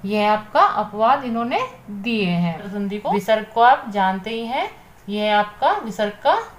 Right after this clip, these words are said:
चिन्ह है। विसर्ग के बाद स्वर या व्यंजन आने पर विसर्ग में परिवर्तित रूप को विसर्ग संधि कहते हैं। इसकी संधि की जो सामान्य परिभाषा है वह आपकी केवल इतनी ही है कि यदि आपके विसर्ग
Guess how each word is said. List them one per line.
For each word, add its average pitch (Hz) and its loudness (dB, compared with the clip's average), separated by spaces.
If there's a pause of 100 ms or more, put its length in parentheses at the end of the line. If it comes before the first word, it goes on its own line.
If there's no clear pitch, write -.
चिन्ह 202 -2
है। 160 -4 (520)
विसर्ग 311 2
के 311 -4
बाद 247 4
स्वर 269 -4
या 254 -2
व्यंजन 226 -6
आने 208 -2 (100)
पर 330 2
विसर्ग 226 -6
में 262 -6
परिवर्तित 208 -4
रूप 220 -10
को 302 0
विसर्ग 220 -8
संधि 214 -6 (280)
कहते 196 -2
हैं। 160 -8
इसकी 208 -14
संधि 208 -4 (120)
की 294 -12 (580)
जो 262 2
सामान्य 208 2
परिभाषा 202 0
है 277 2 (240)
वह 202 0
आपकी 202 -2
केवल 220 0
इतनी 208 -6
ही 220 -6
है 247 -2 (360)
कि 226 -4
यदि 339 -2
आपके 214 0
विसर्ग 277 0